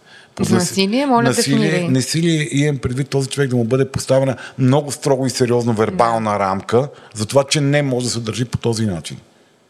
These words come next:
Speaker 1: Нали? Или да потърсите съюзници, като някой човека да му обясните, че това
Speaker 2: Да.
Speaker 1: нещо не,
Speaker 2: Да.
Speaker 1: за това говоря за насилие, не за бой.
Speaker 2: Да, да, просто исках да го
Speaker 1: Да.
Speaker 2: поясним, за да се
Speaker 1: Да.
Speaker 2: знае какво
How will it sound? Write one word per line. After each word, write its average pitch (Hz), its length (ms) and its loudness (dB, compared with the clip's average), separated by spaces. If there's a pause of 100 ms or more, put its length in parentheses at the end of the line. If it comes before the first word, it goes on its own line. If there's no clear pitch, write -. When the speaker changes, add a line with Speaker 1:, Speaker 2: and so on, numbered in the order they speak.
(340)
Speaker 1:
Нали? 139 280 2
Или 135 180 4
да 123 60 -2
потърсите - 480 -2
съюзници, 135 840 0
като - 260 -2
някой 135 340 2
човека 139 280 0
да 135 100 2
му 139 180 2
обясните, 127 560 0
че 110 120 -6
това 104 220 0
Speaker 2:
Да. 95 160 2
Speaker 1:
нещо 95 240 -2
не, 98 120 0
Speaker 2:
Да. 117 300 0
Speaker 1:
за 131 120 -2
това 135 160 2
говоря 120 260 0
за 101 120 -4
насилие, 87 480 -6 (220)
не 110 140 2
за 202 120 0
бой. 180 180 4
Speaker 2:
Да, 247 120 2
да, 226 100 0
просто 214 300 -8
исках 196 200 -6
да 185 80 -4
го - 40 0
Speaker 1:
Да. 196 120 2
Speaker 2:
поясним, 196 380 2
за 190 220 0
да 185 100 -4
се - 60 0
Speaker 1:
Да. 123 100 4
Speaker 2:
знае 208 240 0
какво 156 100 -2